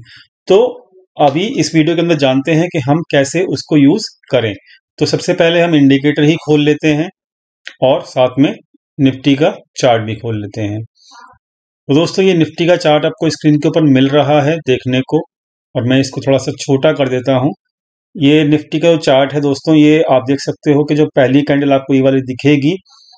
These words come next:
ये आप खुद check कर सकते हो, नौ बज के पन्द्रह मिनट की है और ये,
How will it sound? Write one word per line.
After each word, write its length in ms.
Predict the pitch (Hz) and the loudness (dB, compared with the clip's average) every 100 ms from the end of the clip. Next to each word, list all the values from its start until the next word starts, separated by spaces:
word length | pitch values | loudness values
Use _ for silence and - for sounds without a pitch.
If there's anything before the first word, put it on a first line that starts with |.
| _ - | _ -2
ये 160 | 139 151 | 2 4
आप 180 | 156 151 | 2 -2
खुद 120 | 170 | -8
check 200 | 156 160 | -4 -2
कर 80 | 165 | 0
सकते 240 | 143 151 | -4 -2
हो, 60 | 170 | 0
नौ 100 | 156 | 2
बज 140 | 151 | 0
के 100 | 151 | -2
पन्द्रह 280 | 156 147 139 | -2 0 2
मिनट 200 | 151 147 143 | 2 0 -2
की 80 | 156 | 0
है 180 | 143 185 - | 2 0 -2
और 140 | 139 135 | 0 4
ये, 200 | 147 | 4